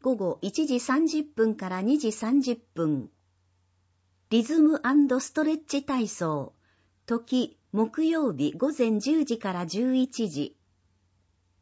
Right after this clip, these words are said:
緑のセンター。さつきが丘五の二の五。電話七五二七零八二。開館時間午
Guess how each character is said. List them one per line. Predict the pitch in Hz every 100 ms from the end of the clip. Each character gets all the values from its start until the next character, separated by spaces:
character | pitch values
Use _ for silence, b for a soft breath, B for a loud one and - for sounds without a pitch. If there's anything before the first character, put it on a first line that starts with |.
| _ _
緑 | 214 311 330 269 233
の | 202
セ | 220 247
ン | 247
タ | 220 165 147 135 -
ー。 | _ _ _ _ _ -
さ | 226
つ | 226 -
き | 330
が | 330 294
丘 | 226 - 160 -
五 | 180 294
の | 285 240
二 | 247 285
の | 202 151
五。 | 151 190 - _ _ _ _
電 | 220 254 233
話 | 214 - -
七 | 208 277 311
五 | 285 254 175
二 | 180 175 -
七 | 196 247 302
零 | 302 262 214
八 | 190 - 247
二。 | 240 208 147 - _ _ _ _ _ _ _ _ _ -
開 | 269 330
館 | - 320 302
時 | 277
間 | 269 190 147 -
午 | 165 269